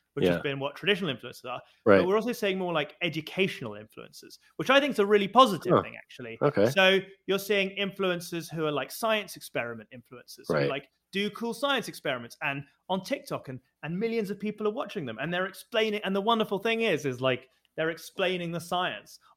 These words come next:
Speaker 1: of whatever it is they're doing while they're doing it. Or, um, a-, as a, as a personal thing,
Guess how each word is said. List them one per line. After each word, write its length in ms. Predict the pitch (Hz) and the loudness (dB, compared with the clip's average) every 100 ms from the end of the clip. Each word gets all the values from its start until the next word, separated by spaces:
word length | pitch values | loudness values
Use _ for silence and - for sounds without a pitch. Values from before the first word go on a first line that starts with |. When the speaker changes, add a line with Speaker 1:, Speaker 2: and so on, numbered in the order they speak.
| - | 0
Speaker 1:
of 260 | 160 151 - | 2 0 0
whatever 440 | 165 165 160 165 | 4 4 4 4
it 60 | 151 | 0
is 160 | 147 | 0
they're 200 | 147 135 | -2 -2
doing 460 | - 190 117 120 160 _ _ 135 135 | 0 0 0 -6 -14 _ _ -20 2
while 360 | 208 202 196 | 4 6 4
they're 200 | 190 180 | 4 0
doing 280 | 180 220 110 | 2 0 0
it. 140 | - - _ _ | -4 -16 _ _
Or, 400 | 190 185 175 170 - _ _ _ _ _ | 2 4 4 0 -4 _ _ _ _ _
um, 420 | 156 139 131 135 - 143 | 4 6 4 0 -8 -6
a-, 120 | 139 - | -6 -2
as 140 | 139 | -4
a, 100 | 135 - - | -4 -8 -8
as 120 | 127 | -6
a 60 | 131 | -6
personal 580 | - 208 233 - 131 | 6 8 8 4 -2
thing, 320 | 123 127 117 | -4 -8 -10